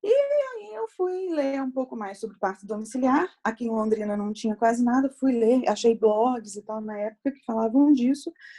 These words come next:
Um mundo se abriu à minha frente, porque eu não sabia dessa possibilidade. E aí eu comecei a ler loucamente sobre parto domiciliar.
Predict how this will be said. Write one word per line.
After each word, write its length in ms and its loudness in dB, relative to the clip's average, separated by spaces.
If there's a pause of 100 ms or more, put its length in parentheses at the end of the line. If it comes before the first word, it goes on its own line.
(140)
Um 180 8
mundo 280 4
se 160 -2
abriu 460 0
à 40 0
minha 220 0
frente, 440 -4
porque 200 -4
eu 80 2
não 100 -4
sabia 440 -2
dessa 240 -6
possibilidade. 880 -10 (460)
E 100 6
aí 220 10
eu 60 6
comecei 480 2
a 60 4
ler 260 6
loucamente 600 2
sobre 260 -4
parto 380 -2
domiciliar. 600 0